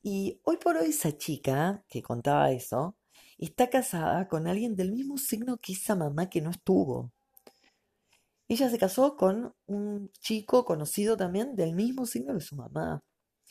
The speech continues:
Entonces esa energía que no estuvo en la infancia sí puede estar en la adultez y en la versión sexoafectiva.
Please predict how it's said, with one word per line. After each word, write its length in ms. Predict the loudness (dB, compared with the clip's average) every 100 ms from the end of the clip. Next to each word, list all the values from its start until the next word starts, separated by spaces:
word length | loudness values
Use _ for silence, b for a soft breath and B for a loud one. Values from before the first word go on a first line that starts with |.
| b b b b
Entonces 400 | b -2 0 0
esa 120 | 4 4
energía 520 | 4 0 2 4 6
que 100 | 4
no 140 | 0
estuvo 460 | 0 2 2 6 6
en 60 |
la 60 | 4
infancia 640 | 2 2 2 2 2 2
sí 300 | 2 0 -4
puede 240 | -2 4 4
estar 300 | 4 4 4
en 100 | 6
la 60 |
adultez 680 | 4 2 2 4 4 2 -2
y 100 | -2
en 100 | 0
la 100 | 2
versión 540 | 2 0 -2 0 0 -2
sexoafectiva. 1500 | -2 0 0 -2 -2 -2 0 -4 -4 -2 2 4 2 -2